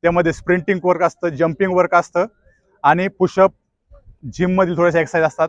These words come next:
ह्या सर्व गोष्टी ज्यावेळेस तुम्ही कराल आणि प्रॉपर डाएट ठेवाल, रेस्ट कराल, त्याच वेळेस तुमचा प्रॉपर रिझल्ट येणार आहे.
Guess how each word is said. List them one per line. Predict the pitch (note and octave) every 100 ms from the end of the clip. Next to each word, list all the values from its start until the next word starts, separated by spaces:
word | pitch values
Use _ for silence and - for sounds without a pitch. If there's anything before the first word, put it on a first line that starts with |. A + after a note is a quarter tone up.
| -
ह्या | _ _ D#3+
सर्व | D#3+ F#3 F#3
गोष्टी | F#3+ F#3
ज्यावेळेस | F3+ E3
तुम्ही | F3+ E3
कराल | F3+ F3 E3+ _ _ _
आणि | C#3 E3
प्रॉपर | E3+ F3 F#3
डाएट | D#3 E3+ F3+
ठेवाल, | E3 D#3+ D#3+
रेस्ट | F3 -
कराल, | F3 E3+
त्याच | F3 F3 F3
वेळेस | F3 E3
तुमचा | D#3+ F3 F#3+ - _ _ _ -
प्रॉपर | F#3 - - G#3
रिझल्ट | F#3 F3+ D#3+
येणार | D3+ C#3
आहे. | A#2